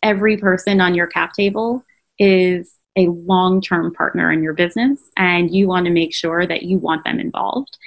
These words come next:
and that you're incredibly aligned. So while the word pitch is used very often, the pitch is a two-way street, and you want to make sure that the investors you're speaking to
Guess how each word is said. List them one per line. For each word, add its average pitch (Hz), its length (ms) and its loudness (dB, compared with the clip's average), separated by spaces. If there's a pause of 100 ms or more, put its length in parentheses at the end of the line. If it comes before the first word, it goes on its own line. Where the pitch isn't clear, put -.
(280)
and 175 340 2
that 160 180 -6
you're 165 160 -2
incredibly 165 540 -4
aligned. - 460 -10 (100)
So 180 600 0 (800)
while 180 720 2 (240)
the 190 80 2
word 180 240 0 (120)
pitch 185 400 -4 (100)
is 180 180 0
used 170 360 0
very 160 260 -2
often, 226 540 -2 (360)
the 214 80 2
pitch 208 300 -4
is 247 120 -2
a 269 60 2
two-way 202 360 2
street, 185 400 -2 (380)
and 202 160 0
you 214 80 0
want 226 120 0
to 247 60 2
make 262 160 0
sure 196 400 0
that 180 540 0
the 190 480 0 (500)
investors 190 640 0
you're 190 160 0
speaking 160 460 -2
to 87 420 0